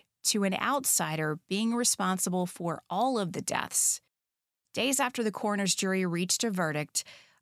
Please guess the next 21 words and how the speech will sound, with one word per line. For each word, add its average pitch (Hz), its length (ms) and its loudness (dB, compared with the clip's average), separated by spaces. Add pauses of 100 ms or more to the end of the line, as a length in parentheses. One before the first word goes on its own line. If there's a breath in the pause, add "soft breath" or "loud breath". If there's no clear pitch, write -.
Our 214 160 2
Southern 240 360 2
Home 196 280 0
printed 196 360 -2
the 185 40 0
shocking 196 600 0
results. 165 680 0 (360)
The 190 80 -2
verdict 220 320 0
stated, 151 580 0 (440 loud breath)
"From 202 160 2
the 202 160 -2
evidence 254 420 0
presented, 220 720 -2 (340)
Missus 196 380 2
Elsie 220 400 0
Hildreth 220 360 0
Smith, - 540 0 (400)
Sabra 202 500 0
Clement 247 460 -2
Smith, 143 580 0